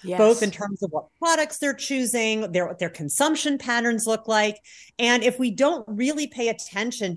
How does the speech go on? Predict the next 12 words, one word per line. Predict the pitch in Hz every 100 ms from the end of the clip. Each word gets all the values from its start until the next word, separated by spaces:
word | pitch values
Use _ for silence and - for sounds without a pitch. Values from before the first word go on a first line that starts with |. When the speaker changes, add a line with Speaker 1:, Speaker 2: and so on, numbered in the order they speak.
| -
Speaker 2:
to | 180 170
educating | 180 180 220 - 170 175
young | 160 185
people | 202 180 170 160
with | 160 165
the | 160
realities | 165 156 170 247 247 165
of | 175 -
cannabis | 226 285 226 202
consumption, | - 170 175 156 - 143 143 - _
the | - 226
good | 151 208 240